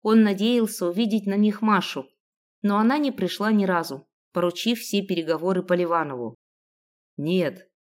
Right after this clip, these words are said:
возражений нет, но я хотел бы перед подписанием встретиться с женой.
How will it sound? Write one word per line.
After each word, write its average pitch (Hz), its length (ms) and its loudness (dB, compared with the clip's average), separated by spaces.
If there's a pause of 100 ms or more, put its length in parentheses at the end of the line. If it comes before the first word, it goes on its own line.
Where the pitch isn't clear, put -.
возражений 170 720 2
нет, 156 420 -2 (500)
но 160 80 -2
я 185 160 4
хотел 202 340 2
бы 175 140 2
перед 165 300 -2
подписанием 175 680 0
встретиться 175 640 -4
с 147 40 -8
женой. 147 560 -4